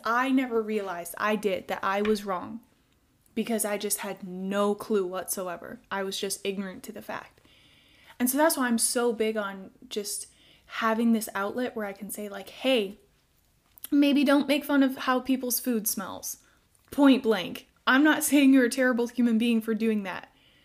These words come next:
I'm just saying, "Hey, maybe this is something that you should be aware of." And with this episode,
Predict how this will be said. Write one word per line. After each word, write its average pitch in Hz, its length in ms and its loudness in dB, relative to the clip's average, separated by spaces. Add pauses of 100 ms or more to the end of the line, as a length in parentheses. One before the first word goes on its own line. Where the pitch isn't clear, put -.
(500)
I'm 240 200 2
just 233 220 -2
saying, 220 300 -2
"Hey, 214 400 -4
maybe 214 400 -2
this 226 240 -4
is 226 100 -6
something 214 640 -10 (560)
that 208 200 -2
you 208 100 -6
should 208 200 -6
be 196 100 -8
aware 175 380 -8
of." - 220 -20 (720)
And 240 160 2
with 277 160 2
this 381 220 -2
episode, 240 800 -2